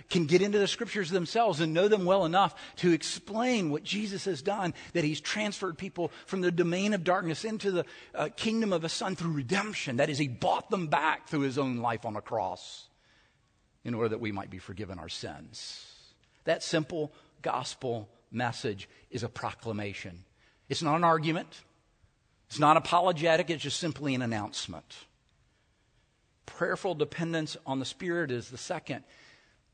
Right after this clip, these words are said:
You know that works. Sometimes you'll be sharing with someone and they'll come to faith, and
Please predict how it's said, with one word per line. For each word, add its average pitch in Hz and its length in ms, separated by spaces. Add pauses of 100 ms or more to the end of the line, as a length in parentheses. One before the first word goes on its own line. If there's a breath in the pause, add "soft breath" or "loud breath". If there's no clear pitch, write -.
(1120)
You 185 160
know 180 160
that 151 220
works. 139 320
Sometimes 165 400
you'll 156 100
be 143 120
sharing 165 420
with 151 140
someone 170 380
and 143 200
they'll 139 100
come 170 220
to 160 80
faith, 165 320
and 127 160